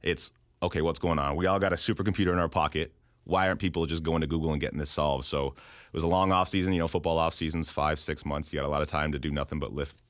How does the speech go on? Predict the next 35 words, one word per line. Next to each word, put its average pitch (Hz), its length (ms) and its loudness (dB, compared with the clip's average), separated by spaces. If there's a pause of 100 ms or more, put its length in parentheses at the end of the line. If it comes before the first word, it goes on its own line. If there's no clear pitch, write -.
(100)
s-, - 180 -16
stupid 71 300 -6
iron 76 300 -2
and 69 300 -6
pick 71 160 -4
it, - 140 -14
pick 82 120 -2
it 78 60 0
up 78 80 -2
and 76 80 -6
put 80 100 0
it 76 40 0
back 73 180 0
down. 78 260 0
So 78 180 -6
started 85 260 -2
to 76 40 -2
look 80 200 -2
into 95 260 2
it - 80 -2
and 80 80 -4
realized 82 420 0 (520)
there 104 80 -2
was 110 100 0
something 90 240 0
here. 98 220 0 (280)
Uh, 73 240 0
put 85 160 -2
out 78 80 0
some 78 100 -8
surveys 82 360 -2
of 73 80 -6
some 80 120 -4
of 78 60 -2
my 71 200 -4